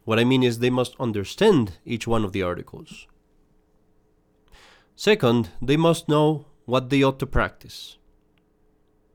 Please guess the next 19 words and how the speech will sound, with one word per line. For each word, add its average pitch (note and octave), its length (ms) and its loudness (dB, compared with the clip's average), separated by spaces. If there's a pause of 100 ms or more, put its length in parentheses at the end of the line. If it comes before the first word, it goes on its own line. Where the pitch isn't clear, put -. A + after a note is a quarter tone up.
(360)
Obviously, B2+ 440 0
that G#2+ 140 -2
is G#2 140 -4
the G#2+ 60 -4
Ten A2+ 180 -6
Commandments, C3 720 -2
the G#2 120 -14
commandments G#2 460 -4
of G2+ 80 -8
the G#2 80 -6
church, - 520 -2 (120)
the G2+ 100 -6
duties A2 340 -4
of G#2 100 -8
state. - 440 -14 (2000)
Third, B3+ 420 4 (580)
we C#3+ 100 0
must G3+ 280 2
know, B2 400 2